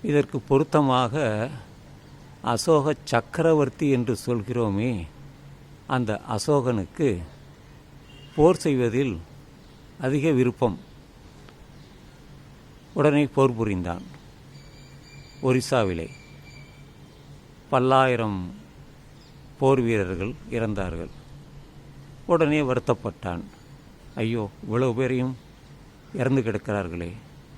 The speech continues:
என்று உடனே புத்த மதத்திற்கு மாறினான். இன்று புத்த மதத்தில் அசோகனை மூலம் தெரிந்து கொண்ட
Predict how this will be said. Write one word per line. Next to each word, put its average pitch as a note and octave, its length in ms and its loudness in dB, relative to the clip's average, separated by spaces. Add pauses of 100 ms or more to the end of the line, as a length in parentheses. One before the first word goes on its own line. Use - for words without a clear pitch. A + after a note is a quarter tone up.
(400)
என்று B2 380 0 (1400)
உடனே C3 300 2 (1700)
புத்த D#3 280 6
மதத்திற்கு A#2+ 600 2
மாறினான். F2+ 580 -4 (1700)
இன்று C3+ 260 0
புத்த C3+ 320 0
மதத்தில் C#3 580 0 (460)
அசோகனை D3 580 2 (760)
மூலம் C#3 400 2
தெரிந்து C3 360 0
கொண்ட G2+ 300 -2